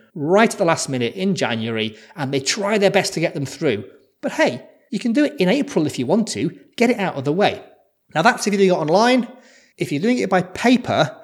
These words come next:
then you have to do it by the thirty-first of October. That's three months sooner to give H M R C time to do the maths for you on the paper versions.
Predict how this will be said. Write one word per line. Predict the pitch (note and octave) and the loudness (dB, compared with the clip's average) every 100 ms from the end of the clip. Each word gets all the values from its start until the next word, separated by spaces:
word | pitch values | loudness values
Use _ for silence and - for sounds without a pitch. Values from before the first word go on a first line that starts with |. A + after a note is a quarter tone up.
| - _ | -20 _
then | D3+ | -4
you | D3+ | -2
have | C3 G3 | -2 -2
to | - | 2
do | F#3+ | 4
it | G3 | 4
by | F#3 | 2
the | F3 | -6
thirty-first | - F3+ - D#3+ E3+ D3 D3+ | 0 0 0 -2 -4 -4 -4
of | D#3 | -6
October. | - - - - D#3 C#3+ A2+ F#2 - _ _ _ | -8 -10 -8 -2 2 2 2 -4 -8 _ _ _
That's | - - | -10 -10
three | - E3 | -2 0
months | F3 E3+ - | 0 0 -2
sooner | - C#3 A2+ D#3 - - | 0 0 2 -2 -4 -14
to | - | -10
give | C#3+ D#3+ | -2 0
H | F3 E3 | 0 -2
M | D#3+ | -2
R | C3+ | -2
C | C3 | -4
time | B2 F3 C#3 A#2+ A#2+ | -4 -2 0 0 -4
to | B2 | -6
do | A2+ D#3+ | -4 -2
the | C#3+ | -2
maths | C#3 C3+ - - | -2 -4 -6 -8
for | - - D#3 B2+ | -6 -2 0 0
you | G#2 G#2 G#2+ - | -2 -6 -6 -6
on | B2 | -6
the | A#2 | -6
paper | - A#2+ - G#2+ | -6 -6 -6 -8
versions. | G#2 G2 F#2 F#2 G2 - | -6 -6 -6 -10 -12 -14